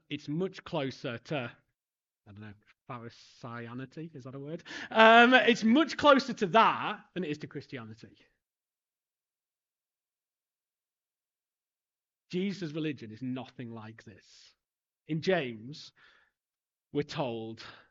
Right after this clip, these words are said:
so James is one of the letters in the New Testament. In James, the beginning of James, we're told this, "Religion that God our Father accepts as pure and faultless is this, to look after orphans and widows in their distress, and to keep oneself from being polluted by the world."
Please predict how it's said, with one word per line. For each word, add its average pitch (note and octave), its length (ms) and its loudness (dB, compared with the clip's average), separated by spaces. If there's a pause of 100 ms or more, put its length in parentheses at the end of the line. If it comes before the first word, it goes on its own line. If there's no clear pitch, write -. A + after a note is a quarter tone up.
(100)
so A#2+ 200 -12
James C3+ 260 -6
is C#3 40 -10
one C3 100 -8
of A#2 40 -12
the B2+ 60 -10
letters C3+ 220 -8
in C3 80 -10
the B2+ 40 -8
New B2+ 140 -6
Testament. C3+ 460 -10
In B2 100 -10
James, C3 540 -8
the A#2+ 80 -18
beginning C#3 220 -4
of C3 80 -8
James, G#2+ 360 -12
we're B2 80 -14
told A#2 220 -14
this, A2+ 200 -16
"Religion D3+ 440 -4
that B2 140 -8
God C3+ 160 -10
our B2+ 120 -10
Father A#2+ 300 -12
accepts A#2 340 -16
as A#2 80 -16
pure C3+ 220 -12
and A#2+ 120 -14
faultless A2+ 340 -16
is G#2 140 -16
this, - 480 -20 (540)
to B2+ 80 -14
look B2 160 -10
after C#3+ 220 -12
orphans A2+ 500 -14
and A#2+ 200 -10
widows A2+ 320 -10
in A#2+ 60 -10
their A#2 120 -12
distress, - 680 -20 (380)
and A2 100 -14
to A#2+ 60 -16
keep B2 260 -10
oneself A2+ 380 -14
from A#2 120 -12
being A2 140 -12
polluted G#2 560 -20 (1120)
by G#2 300 -12
the G2+ 100 -14
world." F2+ 460 -20